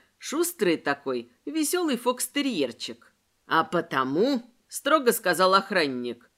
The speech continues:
что сигары дорогие исключительно вручную скатывают.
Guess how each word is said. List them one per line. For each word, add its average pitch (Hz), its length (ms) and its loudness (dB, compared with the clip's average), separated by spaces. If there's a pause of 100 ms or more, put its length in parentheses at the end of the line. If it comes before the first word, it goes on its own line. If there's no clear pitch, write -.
что - 320 0
сигары 196 600 6
дорогие 135 760 2
исключительно 202 840 2
вручную 190 600 4
скатывают. 127 800 -4